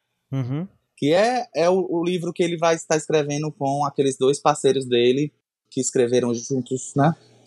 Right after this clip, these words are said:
Speaker 1: É, esse livro especificamente, eu acho que, na verdade,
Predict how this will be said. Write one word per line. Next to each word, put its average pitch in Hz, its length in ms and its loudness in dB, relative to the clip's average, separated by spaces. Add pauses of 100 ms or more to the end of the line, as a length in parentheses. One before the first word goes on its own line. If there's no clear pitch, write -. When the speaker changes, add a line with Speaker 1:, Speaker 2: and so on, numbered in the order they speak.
(300)
Speaker 1:
É, 262 300 0
esse 294 220 0
livro 285 240 2
especificamente, 254 920 0
eu 247 80 2
acho 240 320 0
que, 269 280 -2
na 254 160 0
verdade, 233 840 0